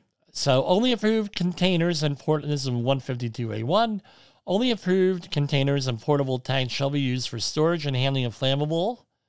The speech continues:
and combustible liquids. Approved safety cans or Department of Transportation approved containers shall be used for handling and use of flammable liquids in quantities of five gallons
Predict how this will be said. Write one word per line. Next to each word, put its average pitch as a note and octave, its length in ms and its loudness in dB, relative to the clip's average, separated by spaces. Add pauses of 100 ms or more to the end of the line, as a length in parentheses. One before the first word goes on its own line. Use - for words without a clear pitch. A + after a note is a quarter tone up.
(640)
and C3+ 140 -2
combustible B2+ 460 2
liquids. C3 360 0
Approved D3+ 380 0
safety E3+ 400 -2
cans D3+ 380 -2
or C3 80 -4
Department C3+ 420 -2
of B2+ 80 -4
Transportation C3+ 760 -4
approved B2+ 240 -4
containers D3+ 460 -4
shall C3+ 160 -4
be B2+ 100 -4
used B2+ 300 -4
for B2 160 -4
handling D#3+ 420 -2
and C3+ 160 -4
use C3+ 200 -4
of A2+ 100 -10
flammable F#3 580 -2
liquids C3+ 380 -4
in B2 100 -6
quantities C3 640 -6
of A2+ 100 -10
five B2 360 -8
gallons A2+ 500 -8